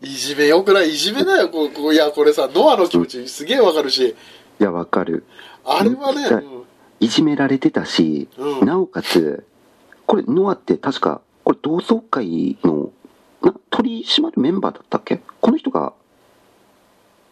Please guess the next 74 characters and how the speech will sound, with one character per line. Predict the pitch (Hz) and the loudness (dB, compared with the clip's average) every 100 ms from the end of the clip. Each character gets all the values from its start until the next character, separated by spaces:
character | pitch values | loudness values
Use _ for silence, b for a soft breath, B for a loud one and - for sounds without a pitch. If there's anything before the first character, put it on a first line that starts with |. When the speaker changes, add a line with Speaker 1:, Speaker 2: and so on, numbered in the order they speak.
| - | -20
Speaker 1:
ん？ | 180 - 160 | -18 -18 -4
ノ | 202 190 117 - - _ - B B B | 2 2 2 0 -4 _ -12 B B B
ア？ | 101 | -2
Speaker 2:
う | |
ん、 | 80 _ - | -2 _ 0
ノ | 117 | 0
ア | |
っ | - | -2
て | |
い | - | -4
う | |
か、 | - | 0
主 | 98 | 0
人 | 92 120 95 | 2 0 -2
公 | - | -12
だ。 | - | -8
Speaker 1:
主 | - | -4
人 | 226 254 | -2 -2
公 | 180 147 | 2 4
は、 | 123 117 | 4 4
う | 147 | 0
ん。 | |
い | 117 B B B B | -2 B B B B
や、 | 202 196 | -2 -2
取 | - - 226 | 0 0 2
り | |
締 | 294 | 2
ま | 285 | 2
る | 269 | 2
っ | |
て | - | 2
い | 156 | 2
う | |
か、 | 143 | 4
ま | 135 170 | 4 2
あ、 | 147 151 | 0 -2
全 | 277 | -2
部 | 208 | 0
主 | - | -2
催、 | 185 254 208 | 0 -2 0
あ | 190 | -2
の、 | 185 | -4
今 | - 240 | -6 -4
回 | 202 | -2
の | 160 127 113 143 | -2 -4 -8 -12
事 | 143 160 | -8 -2
件 | 151 127 | -2 -2
の | 117 104 - | -4 -4 -2
Speaker 2:
主-、 | - - - | -2 0 -2
Speaker 1:
首 | 165 | 0
謀 | 160 | 0
者 | 135 | 0
で | |
し | 104 | 0
ょ？ | 156 - - | -2 -2 -4
Speaker 2:
首 | 147 127 123 | -2 0 -2
謀 | |
者 | - 78 | 0 0
で、 | 104 82 80 135 | 0 0 -4 -6
Speaker 1:
う | 127 107 | -8 -4
ん。 | |
Speaker 2:
ま | 120 | -4
あ、 | 104 | -2
黒 | 151 139 | -2 0
幕 | 131 131 - 120 113 - - | -2 -2 0 2 2 0 -4
Speaker 1:
黒 | - 175 | -2 2
幕 | 165 165 | 2 2
だ | |
よ | 120 - | 0 -2
ね、 | |
Speaker 2:
で、 | 143 | -6
Speaker 1:
主 | 147 | -4
人 | 127 120 | -4 -6
公。 | 113 104 107 135 110 | -6 -6 -4 -6 -6